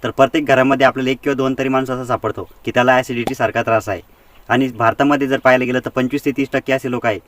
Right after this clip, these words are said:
की ज्यांना ॲसिडिटीचा त्रास आहे. पण ही ॲसिडिटी नेमकी का होते,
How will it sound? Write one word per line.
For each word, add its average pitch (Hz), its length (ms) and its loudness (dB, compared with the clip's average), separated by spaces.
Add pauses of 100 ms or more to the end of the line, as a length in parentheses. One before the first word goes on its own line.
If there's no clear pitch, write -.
(200)
की 113 60 -10
ज्यांना 127 300 0 (240)
ॲसिडिटीचा 120 560 -4
त्रास 113 280 2
आहे. 95 100 -6 (480)
पण 135 100 0
ही 143 100 2
ॲसिडिटी 147 420 0
नेमकी 143 300 0
का 139 160 4
होते, 123 300 2